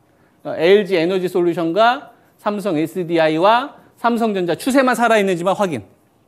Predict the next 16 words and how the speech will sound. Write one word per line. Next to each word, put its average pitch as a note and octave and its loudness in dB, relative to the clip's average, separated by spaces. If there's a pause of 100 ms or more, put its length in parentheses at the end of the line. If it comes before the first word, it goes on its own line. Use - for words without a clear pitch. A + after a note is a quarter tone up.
(140)
그러면 F#3+ 0
이천육백까지 F3 -4
홀딩한다. F3 -2 (720)
오케이? A#3+ 0 (280)
만약에 A#3+ 2
여기서 A3+ 0
좀 A3 -2
가격 G#3+ 0
조정이 A3 -2
나오겠죠. F3+ 0
그러면 F#3 -6
이천오백에서, F#3+ 0 (200)
이천오백오십에서 F#3+ 0 (240)
이천육백오십, F3+ -2 (200)
요 G#3 4
공간은 F#3 0